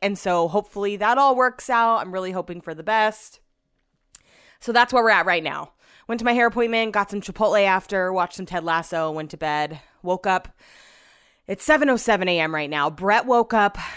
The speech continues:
to take the dogs for a walk. He's been taking Benny and Lola in the morning. I wanted to go, but, like, I can't shower. I'm not supposed to get my face wet. I'm not supposed to sweat.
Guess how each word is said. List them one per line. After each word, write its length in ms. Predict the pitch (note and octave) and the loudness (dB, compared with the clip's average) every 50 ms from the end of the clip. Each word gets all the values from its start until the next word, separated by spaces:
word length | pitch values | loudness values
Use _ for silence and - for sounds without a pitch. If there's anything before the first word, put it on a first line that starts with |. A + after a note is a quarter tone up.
| - - | -16 -12
to 100 | - G3+ | -12 -10
take 220 | - G#3 G3+ - | -6 -6 -8 -6
the 80 | - F3 | -6 -4
dogs 280 | G3+ G3 G3 G3 E3 | 0 0 0 0 -2
for 60 | F#3 F#3 | -4 -2
a 40 | |
walk. 160 | E3+ D#3 D#3 - | -2 -2 -2 -4
He's 140 | F#3 E3 | -10 -10
been 80 | E3 F3 | -10 -10
taking 320 | F3+ G3 - F3 F3 E3+ | -10 -10 -10 -10 -10 -10
Benny 400 | D3+ - F#3 F3+ F3 E3 D#3 - _ - | -6 -4 -4 -4 -4 -6 -10 -12 _ -8
and 220 | F3+ F#3+ G#3 G#3+ | -6 -6 -6 -4
Lola 320 | F#3+ E3 D#3 D3 C#3+ C3+ B2 | -4 -4 -4 -2 -4 -6 -6
in 120 | C#3+ D3+ | -8 -10
the 60 | D3+ | -10
morning. 320 | C#3+ C3+ C#3 C#3 C#3 C#3 - - | -10 -10 -10 -10 -10 -10 -6 -4
I 120 | G3+ A#3+ | -2 -2
wanted 320 | A#3+ G3 G3 G#3+ B3+ C4 | -2 0 -2 -2 -2 -4
to 60 | A3+ A3+ | -4 -2
go, 200 | B3+ B3+ C4 B3 | 0 0 0 0
but, 100 | A#3+ G#3 | 0 -2
like, 200 | G3 F3+ - - | -2 -4 -6 -10
I 60 | E3+ | -16
can't 220 | - - F3+ E3+ - | -14 -12 -14 -12 -12
shower. 520 | - - - A3+ A3+ A#3 A#3+ A#3+ A#3 G3+ | -12 -10 -4 -2 0 2 2 4 4 4
I'm 80 | F#3+ F#3+ | 2 2
not 140 | F#3 F3+ | -2 -6
supposed 160 | - F3+ F3 F3+ | -8 -10 -14 -10
to 40 | |
get 40 | F#3+ | -8
my 100 | G3 G3 | -8 -8
face 320 | G3 - B3 C4 C4 - - | -4 -2 -2 -2 -2 0 0
wet. 160 | G3+ E3 D3 | 2 2 2
I'm 60 | D#3+ | 0
not 140 | D#3 D3 - | -6 -8 -8
supposed 160 | - E3+ - | -12 -20 -18
to 60 | G3+ | -18
sweat. 600 | G3+ - - - B3+ C#4+ C#4+ C4 A3+ E3+ - - | -18 -18 -14 -6 0 2 4 4 4 2 0 -6